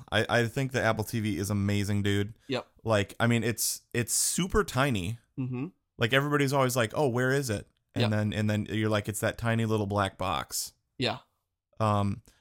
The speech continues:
Speaker 1: but dude, like, now that we have that set up,
Speaker 2: Mm-hmm.
Speaker 1: Um, like, I'm, I'm walking around our house, I'm listening to something on my iPhone or whatever.
Speaker 2: Yeah.
Speaker 1: You just click that button and it sends, it,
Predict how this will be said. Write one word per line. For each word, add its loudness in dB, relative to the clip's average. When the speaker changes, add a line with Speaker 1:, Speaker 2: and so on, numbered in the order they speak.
Speaker 1:
but 0
dude, 2
like, 0
now 6
that -2
we 0
have 0
that 2
set 4
up, 2
Speaker 2:
Mm-hmm. -4
Speaker 1:
Um, 4
like, 0
I'm, 2
I'm 0
walking 2
around 2
our 2
house, -2
I'm -4
listening -2
to 0
something -2
on 0
my -2
iPhone -2
or 0
whatever. 0
Speaker 2:
Yeah. -2
Speaker 1:
You -2
just 0
click -2
that 2
button 0
and -2
it -6
sends, 0
it, -10